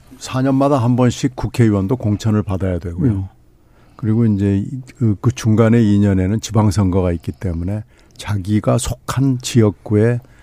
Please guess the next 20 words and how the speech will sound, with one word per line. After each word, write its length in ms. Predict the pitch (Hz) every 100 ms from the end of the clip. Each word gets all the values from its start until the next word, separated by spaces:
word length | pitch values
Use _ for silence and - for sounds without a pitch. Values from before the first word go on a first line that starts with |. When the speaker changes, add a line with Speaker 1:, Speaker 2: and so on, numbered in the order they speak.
| - - -
Speaker 1:
어, 160 | 98 95
지방자치단체장 1300 | - - 101 95 90 - 95 95 - 92 95 104 117
그리고 500 | 104 92 87 101 101 104 -
광역 460 | 101 98 101 95 - - - -
의원, 600 | 117 98 98 98 104 110
기초의원들 920 | 123 113 - 104 95 92 90 87 107
공천이 1000 | - 101 92 107 95 87 87 90 - 107 -
또 120 | 113
관여가 440 | - 101 101 95
되기 220 | 95 82 82
때문에 440 | - 85 95 95 - - - - - - -
항상 760 | - - 156 160 151 127 160 143 - - - - -
그 120 | 120
인사 460 | 107 117 117 131
문제에 460 | 143 131 113 110 104
시달리게 760 | - - 113 101 95 98 101 101
됩니다. 380 | 92 90 113
Speaker 2:
예, 180 | 135 98
예. 100 | 90
Speaker 1:
그러니까 400 | 87 101 120 117